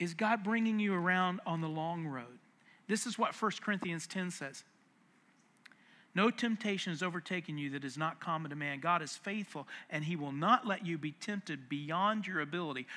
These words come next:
but with the temptation, he will always provide the way of escape that you may be able to endure it."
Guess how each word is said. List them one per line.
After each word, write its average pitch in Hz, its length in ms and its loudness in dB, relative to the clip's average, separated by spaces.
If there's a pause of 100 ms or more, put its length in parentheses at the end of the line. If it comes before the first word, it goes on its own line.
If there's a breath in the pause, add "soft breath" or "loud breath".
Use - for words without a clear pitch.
(160 loud breath)
but 160 100 0
with 156 160 -4
the 160 80 -2
temptation, 165 680 -4 (200 loud breath)
he 202 200 2
will 139 280 -4 (120)
always 170 680 2 (100)
provide 131 640 0
the 135 80 -6
way 147 300 -2
of 131 120 -6
escape 120 560 -10 (280 loud breath)
that 131 140 -12
you 160 140 -2
may 165 160 2
be 143 200 -2
able 143 240 -2
to - 180 -12
endure 123 380 -10
it." 120 80 -20